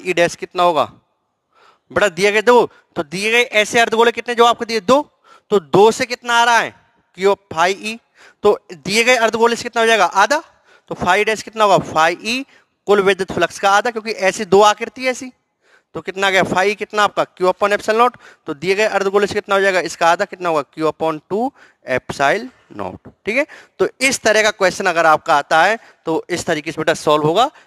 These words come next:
यहाँ तक की चीज़ आप नोट कीजिए अच्छे तरीके से अपना, ठीक है, इस क्वेश्चन को नोट करें। इसके बाद हम अगला नेक्स्ट क्वेश्चन लेते हैं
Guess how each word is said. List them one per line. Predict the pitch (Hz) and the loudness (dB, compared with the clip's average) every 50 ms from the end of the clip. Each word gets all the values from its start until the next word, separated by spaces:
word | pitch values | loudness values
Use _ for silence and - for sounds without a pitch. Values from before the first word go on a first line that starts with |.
| _ _ 127 | _ _ -8
यहाँ | 131 123 139 139 | -4 -4 -4 -4
तक | - 151 - | -6 -10 -10
की | - 139 | -10 -14
चीज़ | - - 151 143 135 - | -10 -8 -8 -8 -6 0
आप | - 165 202 247 254 - _ _ _ _ _ _ _ _ _ | 2 2 2 2 0 -2 _ _ _ _ _ _ _ _ _
नोट | 143 135 147 165 180 - - | -12 -6 -4 -4 -4 -4 -6
कीजिए | - 202 202 185 214 214 | -10 -10 -6 -2 0 0
अच्छे | 214 - - 220 | 0 0 -2 -6
तरीके | - 214 214 208 214 247 | -4 -4 -4 -2 -4 -8
से | 233 - 254 | -4 -4 -4
अपना, | 247 - 285 302 349 339 _ _ _ _ _ _ _ _ _ _ _ | -4 -2 -4 -4 -4 -6 _ _ _ _ _ _ _ _ _ _ _
ठीक | 190 214 | -4 -4
है, | 202 | -4
इस | 185 - | -4 -4
क्वेश्चन | - 151 147 139 - 156 | -4 -4 -4 -2 -2 -4
को | 156 | -2
नोट | 156 160 175 - | 0 0 -2 0
करें। | - 196 220 254 285 - _ - - _ _ _ | 0 0 0 0 -2 -6 _ -20 -20 _ _ _
इसके | 143 135 - - 156 139 | -14 -14 -6 -6 0 2
बाद | 143 143 151 135 | 4 2 2 2
हम | 143 156 151 - _ _ _ 135 | -4 -8 -8 -10 _ _ _ -8
अगला | 143 143 147 151 | -4 -2 -2 -2
नेक्स्ट | 143 139 143 139 - - | -2 -2 -4 -6 -6 -6
क्वेश्चन | - 151 139 - 165 | -6 -6 -6 -6 -4
लेते | 156 156 151 - 180 | -4 -4 -4 -4 -4
हैं | 190 240 330 | -6 -6 -6